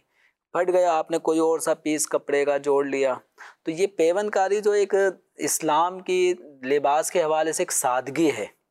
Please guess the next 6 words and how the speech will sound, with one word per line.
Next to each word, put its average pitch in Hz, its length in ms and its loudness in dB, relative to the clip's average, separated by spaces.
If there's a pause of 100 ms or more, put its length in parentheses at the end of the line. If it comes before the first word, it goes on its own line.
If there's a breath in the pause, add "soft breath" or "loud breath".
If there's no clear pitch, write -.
(640)
جو 156 560 0
ایک 160 240 -4
تو 135 200 -2
ہمارے 147 280 0
اسلاف 147 440 -2
کے 156 300 0